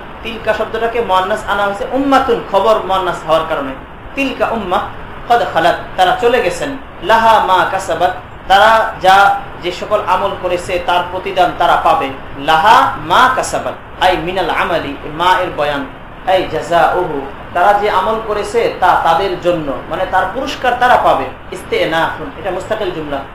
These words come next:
ওয়া লাকুম আল খিতাবু লিল ইয়াহুদ মা কাসাবতুম ওয়া লা তুসআলুনা আম্মা কানু ইয়ামালুন, তারা যা করে গেছে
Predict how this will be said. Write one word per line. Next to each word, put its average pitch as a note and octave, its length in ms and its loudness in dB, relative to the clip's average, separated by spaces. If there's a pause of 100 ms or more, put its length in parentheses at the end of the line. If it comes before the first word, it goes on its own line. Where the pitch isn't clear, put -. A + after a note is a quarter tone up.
(180)
ওয়া F3+ 100 4 (100)
লাকুম F3+ 300 4 (280)
আল D#3+ 220 2
খিতাবু F3+ 440 2 (100)
লিল D#3 200 -2
ইয়াহুদ D#3+ 340 0 (480)
মা G3+ 120 2 (220)
কাসাবতুম D3+ 580 -4 (320)
ওয়া G3 100 4
লা G3+ 180 6 (140)
তুসআলুনা F3+ 680 -2 (120)
আম্মা E3+ 320 -2 (160)
কানু G#3+ 360 2
ইয়ামালুন, E3+ 680 2 (240)
তারা A3 200 6 (120)
যা G3+ 120 4 (120)
করে F#3+ 180 -2
গেছে E3 260 -6